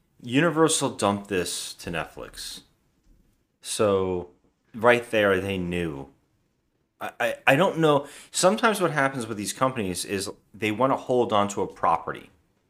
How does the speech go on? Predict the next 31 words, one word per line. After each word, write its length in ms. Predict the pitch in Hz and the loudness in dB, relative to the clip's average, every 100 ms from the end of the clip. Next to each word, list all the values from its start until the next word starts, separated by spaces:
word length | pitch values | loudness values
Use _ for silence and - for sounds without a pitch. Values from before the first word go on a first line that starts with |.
| _ _ _ _ - | _ _ _ _ -10
and 160 | 98 | -4
they 60 | 101 | 0
don't 120 | 117 | 2
wanna 160 | 117 107 | 2 0
lose 400 | 104 107 107 101 | -2 -2 -4 -4
the 80 | |
rights 360 | 95 90 92 - | -4 -4 -4 -6
to 80 | - | -4
that 180 | 113 113 | -4 -4
property. 460 | 117 131 - 127 139 _ _ _ _ _ _ | -4 -4 -6 -16 -18 _ _ _ _ _ _
I'm 240 | - 113 101 | -8 -6 -6
guessing 540 | - 117 151 175 151 | -2 -2 -2 -4 -6
maybe 260 | 131 120 131 | -4 -6 -6
they 160 | 117 107 | -4 -2
wanted 280 | 107 117 | -2 -4
to 60 | 110 | -6
hold 320 | - 107 104 | -6 -4 -2
on 160 | 104 107 | -2 -4
to 120 | - | -6
the 80 | 95 | -8
Munsters, 640 | 80 80 104 - 151 160 - | -4 -4 -6 -8 -8 -10 -10
and 140 | 95 | -8
they 60 | 95 | -6
were 80 | |
like, 280 | 90 87 82 - | -4 -6 -6 -10
"Well, 200 | 87 90 | -8 -2
Rob, 380 | 95 101 82 | 4 4 2
what 120 | 80 85 | -4 -8
do 40 | |
you 100 | 87 | -8
want?" 300 | 85 101 120 | -4 -4 -4